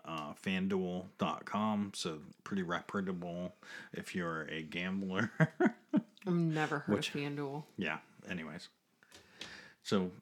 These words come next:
Speaker 1: um, you were saying?
Speaker 2: I was saying that you have shitty friends.
Speaker 1: Mm-hmm.
Speaker 2: I mean, not you, David,
Speaker 1: Yeah.
Speaker 2: just
Speaker 1: I mean, a good, how do you make somebody that got last in fantasy football do something mean?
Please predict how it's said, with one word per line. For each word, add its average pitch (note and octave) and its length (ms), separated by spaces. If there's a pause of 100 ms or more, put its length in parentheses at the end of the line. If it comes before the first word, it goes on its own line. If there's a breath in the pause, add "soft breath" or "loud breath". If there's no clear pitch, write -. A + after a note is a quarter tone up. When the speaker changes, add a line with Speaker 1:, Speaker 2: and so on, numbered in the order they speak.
(120)
Speaker 1:
um, E2+ 380 (560 soft breath)
you F#2+ 120
were F2 80
saying? F2+ 340 (340)
Speaker 2:
I F3+ 160
was F3 380
saying F3+ 580
that C#3+ 340
you E3 240
have D#3+ 200
shitty - 380
friends. C3+ 720 (100)
Speaker 1:
Mm-hmm. F#2+ 280 (240)
Speaker 2:
I - 80
mean, F3 220
not E3+ 200 (240)
you, E3+ 340
David, D3 800
Speaker 1:
Yeah. B2+ 260
Speaker 2:
just G#2+ 420 (400 loud breath)
Speaker 1:
I C#3+ 40
mean, B2 200
a A2+ 40
good, A2+ 220 (220)
how C#3+ 160
do D#3 80
you D3+ 80
make A2 240
somebody F2 580
that F2 220
got E2+ 260
last E2+ 380
in E2 100
fantasy E2 420
football - 680 (580 loud breath)
do D#2+ 440
something - 460
mean? D#2+ 440